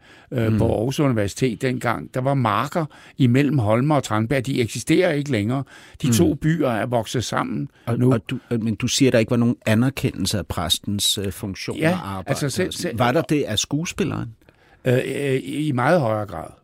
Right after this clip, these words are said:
Speaker 2: Ja.
Speaker 1: Altså, i meget højere grad var der en anerkendelse af,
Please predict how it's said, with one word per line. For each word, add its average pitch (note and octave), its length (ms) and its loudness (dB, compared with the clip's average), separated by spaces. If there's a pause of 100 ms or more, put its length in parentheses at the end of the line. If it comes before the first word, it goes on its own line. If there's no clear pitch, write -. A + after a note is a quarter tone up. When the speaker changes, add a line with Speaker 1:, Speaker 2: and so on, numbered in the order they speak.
Speaker 2:
Ja. F#2+ 160 0 (100)
Speaker 1:
Altså, - 180 -2
i B2 140 0
meget A2+ 300 2
højere B2 300 2
grad G#2 280 -2
var A#2 120 -4
der A2 120 -2
en A2 100 -4
anerkendelse A2 800 -4
af, G#2+ 280 -4